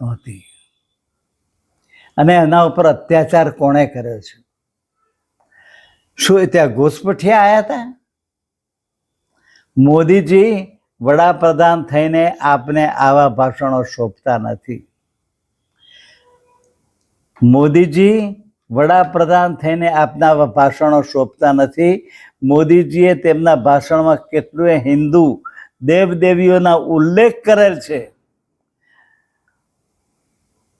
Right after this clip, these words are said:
પણ ચૂંટણી આયોગ શાંત છે. કોંગ્રેસનું લગભગ પચાસ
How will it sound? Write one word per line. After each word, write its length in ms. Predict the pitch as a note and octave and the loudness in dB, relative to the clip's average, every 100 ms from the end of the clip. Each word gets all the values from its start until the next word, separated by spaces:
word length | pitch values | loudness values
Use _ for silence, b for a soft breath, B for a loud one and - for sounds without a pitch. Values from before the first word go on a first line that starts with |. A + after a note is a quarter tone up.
| - | -4
પણ 160 | E3+ D#3+ - | -2 -2 0
ચૂંટણી 440 | C#3+ C3+ D#3 E3+ D#3+ | -2 0 0 2 4
આયોગ 280 | D#3+ D#3+ - - | 2 0 -4 -2
શાંત 460 | D#3 D#3+ D3+ C#3 - - | 0 0 0 -4 -10 -20
છે. 140 | A#2 A2+ G2+ G2 _ _ _ _ _ _ _ _ _ _ _ _ _ _ _ _ _ _ _ - | -18 -18 -20 _ _ _ _ _ _ _ _ _ _ _ _ _ _ _ _ _ _ _ _ 0
કોંગ્રેસનું 680 | D#3+ E3+ F3 E3+ - E3 D3 - _ _ _ _ _ _ _ _ _ - - _ _ _ _ - | 2 2 2 0 -4 -4 -4 -10 _ _ _ _ _ _ _ _ _ -20 -20 _ _ _ _ -2
લગભગ 480 | C#3 E3 B2 F3 D3+ - - - _ _ _ _ _ _ | 0 0 0 -4 -4 -16 -20 -20 _ _ _ _ _ _
પચાસ 340 | E3 C3+ F#3+ | -10 -2 -2